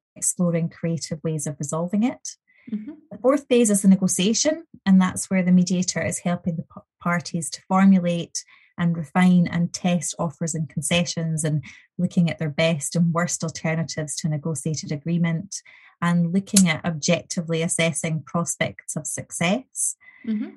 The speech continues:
Speaker 1: Um, this is all for the purpose of the client businesses deciding whether it's in their best interest to reach an agreement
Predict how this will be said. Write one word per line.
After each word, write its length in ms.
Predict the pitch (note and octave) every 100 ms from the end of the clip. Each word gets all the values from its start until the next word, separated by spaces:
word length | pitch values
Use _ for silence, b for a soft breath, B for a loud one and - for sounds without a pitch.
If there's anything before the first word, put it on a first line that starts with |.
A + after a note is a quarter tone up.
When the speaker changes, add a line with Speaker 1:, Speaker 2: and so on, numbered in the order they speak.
| -
Speaker 1:
Um, 360 | F3+ E3+ E3 -
this 180 | G3+ G#3
is 140 | F#3+
all 180 | F#3+ F3+
for 120 | -
the 80 | E3
purpose 480 | - F#3 F#3 E3+ -
of 180 | E3 D#3+ _ _
the 60 | -
client 380 | - F3+ D#3+ D3+
businesses 800 | A#3+ C4+ A3+ - C#3 E3 F#3+ - b b b b -
deciding 840 | G3 - G3 G3+ G3+ - D#3 G3 G3 _ _ _ -
whether 320 | G3 F#3+ F#3
it's 220 | E3 -
in 200 | F3 F3+
their 280 | F3 F3+ F3+
best 380 | F3 E3+ - -
interest 500 | F3+ - D#3+ - -
to 80 | E3
reach 240 | E3 -
an 80 | D#3+
agreement 580 | D3 G3+ A#3+ D3 G2